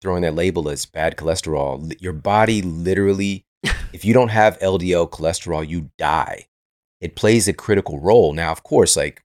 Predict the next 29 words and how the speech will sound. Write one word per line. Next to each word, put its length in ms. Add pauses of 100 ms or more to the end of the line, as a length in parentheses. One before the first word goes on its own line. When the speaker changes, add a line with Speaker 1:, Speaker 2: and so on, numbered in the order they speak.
Speaker 1:
we 120
can 180
look 140
at 100
biomarkers 540
and 100
seeing 380 (380)
when 140
things, 280
the 80
ratios 640
are 360
abnormal. 680 (220)
Absolutely. 840 (320)
But 260
just 380
labeling 480
these 160
things 260
so 160
black 320
and 160
white 200
is 100
Speaker 2:
Right. 120
Speaker 1:
part 120
of 40
the 60
problem. 500